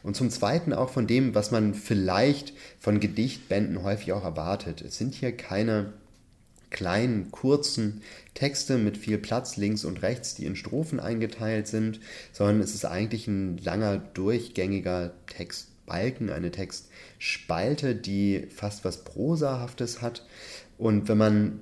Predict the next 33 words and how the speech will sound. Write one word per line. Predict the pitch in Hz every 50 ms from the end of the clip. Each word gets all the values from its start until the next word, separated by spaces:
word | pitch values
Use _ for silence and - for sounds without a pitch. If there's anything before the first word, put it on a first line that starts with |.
| - - -
dann | 104 101 101 101
zum | 101 - 110 90
Inhaltsverzeichnis | - - 156 165 151 - - - 127 - - 117 110 113 110 120 113 -
nach | 110 104
hinten | - 127 - - 85 104
blättert, | 104 113 110 - 123 120 113 -
dann | 95 92
sieht | 95 113 90
man | 113 110
da | 107 98
auch | 85 92 -
kein | - - 101 101 101 98
herkömmliches | 92 98 95 90 98 123 - 131 120 120 113 107 - 113 107 -
Inhaltsverzeichnis, | - - 135 135 120 110 - - 110 - - - 107 101 104 104 - 110 95 - - - - - - - - - -
sondern | - - 104 107 104
man | 104 101
sieht | 95 104 101 - -
sechs | - 117 123 - -
Kapitel, | - - 104 - - - 160 160 185 180 180 175 175 175 - - - - - - - _ _ _ -
die | 113 113 113 110 110 110 107 107 101 104 107 -
allerdings | 104 104 104 101 107 117 110 110
auch | - - 87
nicht | 101 107 101 -
listenförmig | 82 - 87 117 156 156 - - 147 139 - 127 127 123 123 120 - -
angeordnet | 113 120 120 - 60 85 107 110 - 123 110 -
sind, | - 110 110 110 110 107
sondern | - 101 101 101 101 98 98 95 82
hier | 80 104 107 73
ist | - 107 -
eine | 71 78 101 95
Karte | - - 87 92 110 123 - -
von | - - 98 -
China | - - - 151 170 170 90 82 87 117 156 156